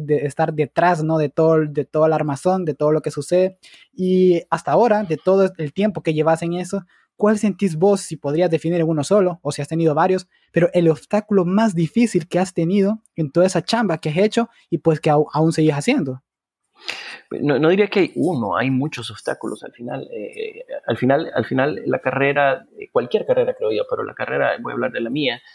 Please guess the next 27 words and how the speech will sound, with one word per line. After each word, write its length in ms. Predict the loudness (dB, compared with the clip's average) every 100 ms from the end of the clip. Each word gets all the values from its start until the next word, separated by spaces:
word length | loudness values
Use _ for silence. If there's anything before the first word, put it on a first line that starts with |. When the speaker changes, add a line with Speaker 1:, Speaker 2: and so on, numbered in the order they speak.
| -20 -20 -12 -8
Speaker 2:
la 80 |
carrera 320 | -2 0 2 2
de 80 |
cine 300 | 0 0 2
y 40 | 2
televisión, 520 | 2 2 0 -6 -6 -6
yo 120 | -4
digo 280 | -4 -2 -4
que, 180 | -6 -18 _ _ _ _ -4
que 100 | -2
más 200 | 0 0
que 80 | 0
una 180 | 0
carrera 320 | 0 0 2 4
de 80 | 4
velocidad, 720 | 2 -2 -4 0 2 2 0 -8 _
eh, 520 | -12 -8 -6 -6 -8 -12 -20 _ -8
es 140 | 0
una 120 | 2
maratón 360 | 2 2 2 2
de 80 | 2
obstáculos, 500 | 0 -2 -2 -6 -6
pues, 180 | -4 -4
porque 460 | -6 -6 -4 -2 -4
es 120 | -8
una, 360 | -8 -6 -6 -10 _ -14
eh, 500 | -8 -4 -4 -4 -10